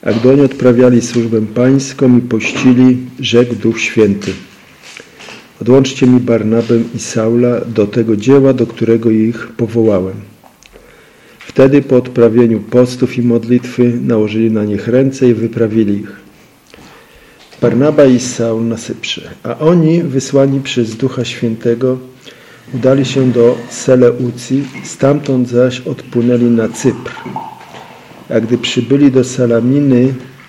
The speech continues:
zwiastowali Słowo Boże w synagogach żydowskich. Mieli też z sobą Jana jako pomocnika.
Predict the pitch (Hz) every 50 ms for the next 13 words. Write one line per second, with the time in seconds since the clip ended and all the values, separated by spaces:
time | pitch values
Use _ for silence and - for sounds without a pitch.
0 | _ _ _ _ _ _ _ - 131 120 110 107 120 127 117 - - - 117 113
1 | 131 139 139 135 120 - - 139 139 135 127 123 117 113 117 123 127 127 123 127
2 | 139 135 123 120 - - - - - - - - 131 123 123 120 120 127 131 123
3 | 120 127 143 143 139 - - - - - _ _ _ _ - _ _ _ _ _
4 | _ - - - _ _ _ _ - - - - - _ - 139 113 113 120 117
5 | 123 123 117 - - - - - 156 156 156 - - - - - _ _ _ _
6 | _ _ 135 127 135 143 147 139 143 135 135 131 127 127 123 - - - - -
7 | 139 123 120 131 127 123 - - - 139 131 139 139 131 127 117 107 110 113 110
8 | 110 - - 113 113 113 113 - 127 117 120 117 117 - - 120 110 101 - -